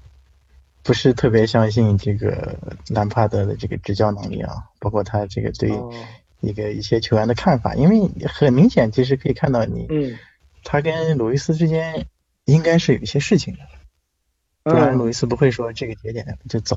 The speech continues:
Speaker 1: 了啊，或者是怎么样的，肯定是有一些事情。所以你说
Speaker 2: 就你不是很看好他的执教能力。
Speaker 1: 对，所以说你整个如果一个教练的话，如果尤其是这种巴舒亚这种，啊，比较这种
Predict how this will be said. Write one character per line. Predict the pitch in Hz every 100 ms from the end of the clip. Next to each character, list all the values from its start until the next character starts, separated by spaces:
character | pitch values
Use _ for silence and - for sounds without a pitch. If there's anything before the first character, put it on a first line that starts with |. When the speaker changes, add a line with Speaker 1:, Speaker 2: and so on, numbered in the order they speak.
| -
Speaker 1:
了 | -
啊， | 101 104
或 | -
者 | -
是 | - -
怎 | -
么 | -
样 | 104 -
的， | -
肯 | - 110
定 |
是 | 143 120
有 |
一 | 113
些 | 127
事 | 139 165
情。 | - - - - _ _ _ _ _ -
所 | 143
以 |
你 | 127
说 | 139 147 143 143
Speaker 2:
就 | 160
你 | 143
不 | 120 160
是 | 202
很 | 165 147
看 | - 160
好 | 147
他 | 196
的 | 170
执 | - 151
教 | 202
能 | 139 143
力。 | 208 139 _ _ _ _ _ _ _ _ _
Speaker 1:
对， | 117 113 98 -
所 | -
以 | 143
说 | 151 151
你 | 135 127 - _
整 | 123 117
个 | 151 143
如 | 139
果 | 147
一 | 117
个 | 113
教 | 139 156
练 | 165 127
的 |
话， | 110 - - 98
如 | 117
果 | 120 110 - -
尤 | 127
其 | 127 139
是 | 139
这 | 117 120
种 | 104 -
巴 | 117
舒 | 120
亚 | 127 113
这 | 123
种， | 113 113 - _ _ -
啊， | - 104 98 - - -
比 | -
较 | 107 117
这 | 117 127
种 | 110 104